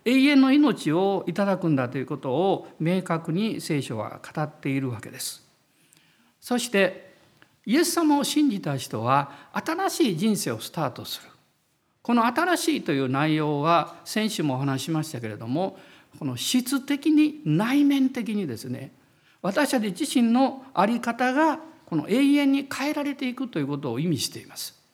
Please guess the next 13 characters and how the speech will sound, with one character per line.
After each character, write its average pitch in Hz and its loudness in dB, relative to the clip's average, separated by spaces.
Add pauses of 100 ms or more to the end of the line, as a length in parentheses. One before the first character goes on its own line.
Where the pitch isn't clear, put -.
(1000)
も 302 6
し - -2
内 302 2
側 262 2
が 135 -2
変 190 2
え - 0
ら 208 -2
れ 190 0
な 170 -2
け 120 -6
れ 107 -10
ば、 117 -4